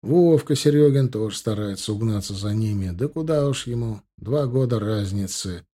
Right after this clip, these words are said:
Торопится бедолага, что-нибудь вечно рассыплет или разольёт. Тут уж милица с бабушкой Ёваной взбучку мальцу даёт.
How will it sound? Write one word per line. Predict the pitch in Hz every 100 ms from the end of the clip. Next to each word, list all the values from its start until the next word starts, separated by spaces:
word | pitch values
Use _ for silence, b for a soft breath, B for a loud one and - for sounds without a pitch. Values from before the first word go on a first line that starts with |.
| _ _ _ _
Торопится | - 147 165 170 - 95
бедолага, | 104 107 104 107 101
что-нибудь | 98 - 123 120 117 117
вечно | 127 110 113
рассыплет | 110 107 - 147 143 135 127 151
или | 185 127
разольёт. | 95 90 95 90 107 131 113
Тут | 185 190
уж | 131 -
милица | 92 151 151 135 - 127
с |
бабушкой | 120 135 120 117 - 123
Ёваной | 123 131 123 120 117
взбучку | 101 92 110 113 107 - 95
мальцу | 98 95 - 95
даёт. | 98 90 87